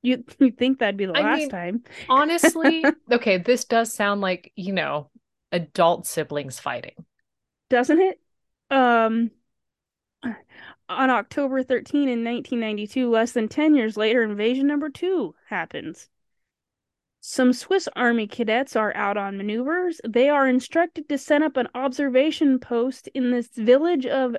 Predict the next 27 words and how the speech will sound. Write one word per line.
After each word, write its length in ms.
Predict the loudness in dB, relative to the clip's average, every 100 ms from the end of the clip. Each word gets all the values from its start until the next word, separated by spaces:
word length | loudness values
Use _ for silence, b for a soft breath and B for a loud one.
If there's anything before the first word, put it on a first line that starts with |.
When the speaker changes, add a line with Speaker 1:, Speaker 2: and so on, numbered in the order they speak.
| -10
Speaker 1:
Tressenberg. 920 | -6 -2 0 2 0 0 -4 -6 -12 _ _ b b b _
It's 240 | 2 4
a 80 | 2
wee 460 | 2 2 4 4 2
and 260 | 0 0
gorgeous 520 | 0 0 0 0 -4
village 360 | -2 0 0 -2
with 120 | -4
a 60 | -6
very 380 | 0 2 2 -4
small 320 | -4 -6 -6
population 720 | -8 -8 -6 -4 -4 -4 -8 -6
of 140 | -6
about 360 | -4 -4 -4 -8
two 180 | -2 0
thousand 480 | 2 0 0 -2 -2
five 260 | -4 -4 -6
hundred 300 | -8 -10 -10
and 260 | -4 -4 -4
sixty-four 920 | -6 -6 -6 -8 -14 -10 -8 -8 -10
people. 540 | -10 -10 -8 -10 -10 _ _ -14
Speaker 2:
That 140 | -10
is 160 | -10 -10
such, 280 | -10 -10 b b b _
my 280 | -2 0 0
high 340 | -6 -4 -2
school 560 | -2 -4 -2 0 -2